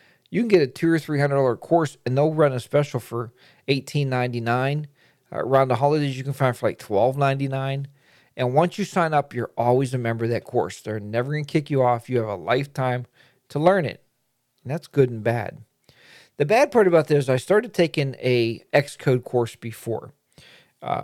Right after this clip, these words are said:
a while back. Let's say it was for I O S, uh, eh, let's say nine, whatever. And what <laughs> happened was, before I finished the course, they came out with the Swift programming language.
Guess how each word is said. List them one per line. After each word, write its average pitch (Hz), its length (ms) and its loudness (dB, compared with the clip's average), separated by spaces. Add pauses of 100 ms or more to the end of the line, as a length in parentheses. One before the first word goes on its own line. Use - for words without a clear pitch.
a 131 60 6
while 123 300 4
back. - 360 -4
Let's 143 160 0
say 151 240 4
it 139 100 2
was 123 180 0
for - 380 -6
I 135 180 4
O 147 120 4
S, - 640 -2
uh, 117 480 -4 (760)
eh, 196 400 0 (140)
let's 151 160 -6
say 135 160 4
nine, 117 480 -6 (120)
whatever. 131 500 -6 (920)
And 170 360 2 (1160)
what 147 160 4
<laughs> 151 160 6
happened 202 320 4
was, 131 380 0 (520)
before 226 320 2
I 202 60 4
finished 220 340 0
the 165 80 2
course, 185 680 2 (260)
they 165 120 4
came 165 220 0
out 151 160 2
with 131 240 0
the 123 140 -2
Swift - 680 0 (540)
programming 131 520 0
language. - 560 -8